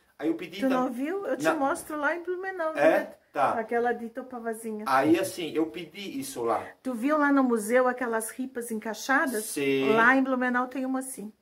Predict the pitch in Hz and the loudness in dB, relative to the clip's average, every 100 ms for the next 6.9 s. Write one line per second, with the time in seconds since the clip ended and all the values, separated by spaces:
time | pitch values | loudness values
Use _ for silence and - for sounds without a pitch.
0 | _ _ - 131 117 - _ _ - - | _ _ -10 -8 -8 -12 _ _ -8 -2
1 | 165 359 - - 175 170 - - - 156 | -2 -2 -4 -10 -10 -12 -12 -14 -8 -6
2 | 123 104 - _ _ _ _ 117 135 135 | -4 -6 -12 _ _ _ _ -10 -6 -2
3 | 131 131 131 127 - - 120 120 117 110 | -2 -2 -4 -6 -12 -14 -10 -6 -6 -8
4 | - _ _ _ - 127 160 202 160 135 | -14 _ _ _ -10 -4 -2 -2 -4 -6
5 | 127 147 156 139 135 143 - 151 135 131 | -6 -6 -6 -6 -4 -2 -4 -8 -8 -8
6 | 127 113 120 123 165 143 147 175 | -8 -8 -10 -10 -10 -8 -8 -8